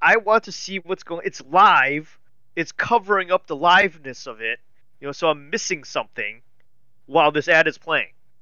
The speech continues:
So if, if it's, you know,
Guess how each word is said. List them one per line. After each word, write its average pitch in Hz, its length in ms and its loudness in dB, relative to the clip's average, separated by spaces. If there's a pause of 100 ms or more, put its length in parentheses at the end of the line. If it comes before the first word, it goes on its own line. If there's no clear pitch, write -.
(1500)
So 170 460 0 (240)
if, 180 200 -2 (120)
if 180 180 -8
it's, 170 260 -6
you 170 80 -4
know, 151 200 0